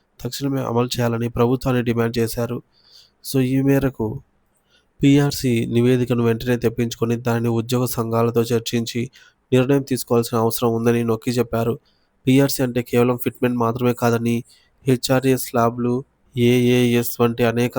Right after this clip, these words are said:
అంశాలు ఆధారపడి ఉంటాయని గుర్తు చేశారు. పెండింగ్లో ఉన్న ఐదు డీఏల విడుదల, ఉద్యోగులకు చెల్లించాల్సిన ఐదు కరువు భత్యాలను,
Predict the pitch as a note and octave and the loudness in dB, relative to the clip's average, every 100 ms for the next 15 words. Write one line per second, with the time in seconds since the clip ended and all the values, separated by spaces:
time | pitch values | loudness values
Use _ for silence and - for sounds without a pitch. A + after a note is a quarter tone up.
0 | A#2+ A#2 A#2 - B2+ A#2+ A#2 B2+ B2 A#2+ | 0 0 -4 -4 0 0 0 0 0 -2
1 | A#2 A#2+ A#2+ A#2+ A#2 B2 B2 A#2 A#2+ A#2+ | -2 -2 -2 -4 -6 -6 -6 -4 -4 -6
2 | C3+ _ _ _ _ _ _ - C3+ C#3+ | -8 _ _ _ _ _ _ -2 0 2
3 | D#3+ D#3+ C3 B2 A#2+ B2 B2+ B2 A#2 A#2+ | 2 2 0 0 2 2 2 0 0 2
4 | A#2 A#2 A#2 A#2+ A#2+ B2 _ _ _ - | 2 2 0 -2 -2 -4 _ _ _ -6
5 | C3 C#3+ D3 C#3 C3 B2 B2+ B2 B2 - | -2 2 2 2 0 -2 -2 0 -2 0
6 | B2 A#2+ B2 - B2+ B2 A#2+ - B2 B2 | 0 0 -2 -2 -2 0 -2 0 -2 -2
7 | A#2+ | -4